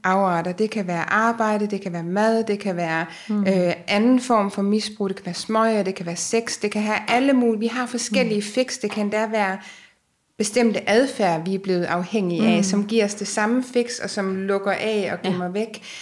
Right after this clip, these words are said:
Speaker 1: Så, så jeg tror, uanset om man er vokset op med alkohol eller ej, så er der mange, der vil lytte til den her samtale,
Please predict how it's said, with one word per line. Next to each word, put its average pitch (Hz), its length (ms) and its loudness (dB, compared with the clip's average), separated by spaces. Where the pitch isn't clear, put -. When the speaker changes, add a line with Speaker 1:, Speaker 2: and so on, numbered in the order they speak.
Speaker 1:
Så, - 300 0
så 240 160 0
jeg 220 180 2
tror, 262 400 2
uanset 254 540 2
om 190 120 -2
man 185 200 -2
er 185 60 -2
vokset 185 360 -4
op 226 180 0
med 226 120 -2
alkohol 214 400 0
eller 190 200 -4
ej, 220 240 0
så 208 140 -6
er - 20 -2
der 220 80 0
mange, 214 380 2
der 233 80 0
vil 202 120 -2
lytte 240 240 -2
til - 140 -2
den 220 180 0
her 220 140 -2
samtale, 208 680 -2